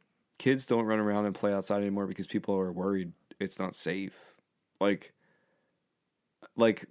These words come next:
for me, we just moved to this new house. Like, I don't really know, like, that many people in our area that well, but, like, I set up the Ring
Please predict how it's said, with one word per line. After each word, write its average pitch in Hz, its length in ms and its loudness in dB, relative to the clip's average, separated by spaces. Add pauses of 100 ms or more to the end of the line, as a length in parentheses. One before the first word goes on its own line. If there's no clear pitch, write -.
(120)
for 110 220 0
me, 110 440 0 (840)
we 117 160 2
just 120 200 -2
moved 107 200 2
to 107 80 0
this 98 200 -2
new 101 140 -2
house. 92 400 -2
Like, 101 100 -4
I 113 100 4
don't 117 320 0
really 104 260 0
know, 98 300 0
like, 98 220 -2
that 98 180 0
many 98 160 -2
people 98 340 -4
in 92 60 -4
our 92 120 -4
area 95 320 -2
that 95 180 -2
well, 98 220 0
but, 98 140 0
like, 101 300 -2 (680)
I 113 120 4
set 139 220 4
up - 160 2
the 107 100 4
Ring 117 400 2